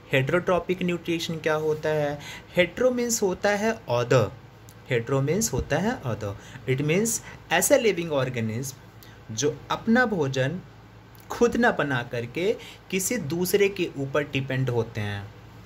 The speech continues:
It means they don't prepare their own food, they depend upon other organisms such as,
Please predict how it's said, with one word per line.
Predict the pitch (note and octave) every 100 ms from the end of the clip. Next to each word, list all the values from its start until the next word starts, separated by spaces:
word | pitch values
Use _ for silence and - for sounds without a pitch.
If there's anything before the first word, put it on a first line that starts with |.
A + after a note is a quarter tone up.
| - - - - - - -
It | B2+
means | A#2+ A2+ A#2 D#3 A3+ - - - - B2
they | E3+ D#3+
don't | E3 A3 C4 -
prepare | B2+ F3 D#3+ D#3
their | F3 F#3 D3+
own | D3+ D3
food, | C3 G#2+ G#2 - - - - - - - - -
they | A2+ D3+ B3 - - - A2+
depend | B2 C#3 F#3 G3
upon | F3 E3+ F#3 D4+ - - - -
other | E3+ F3+ G#3 -
organisms | A#2+ A2+ A2+ G#2 G#2 - - - - -
such | C3 B2+
as, | C#3 D3+ -